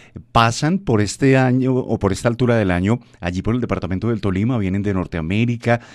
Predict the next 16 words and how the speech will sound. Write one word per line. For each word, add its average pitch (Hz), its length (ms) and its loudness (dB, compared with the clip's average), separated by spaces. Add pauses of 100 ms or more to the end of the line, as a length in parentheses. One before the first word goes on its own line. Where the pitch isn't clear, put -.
se - 160 -10
pegan 90 260 -2
su 95 140 -6
paseo 87 340 0
por 98 140 -2
Centroamérica, 104 920 0
pasan 85 260 -6
por 78 220 -10
Colombia, 127 560 0
siguen 95 260 -4
hacia 90 180 -4
el 82 100 -6
sur 107 200 -4
del 87 160 -2
continente. 123 720 0 (560)
Eh, 120 380 2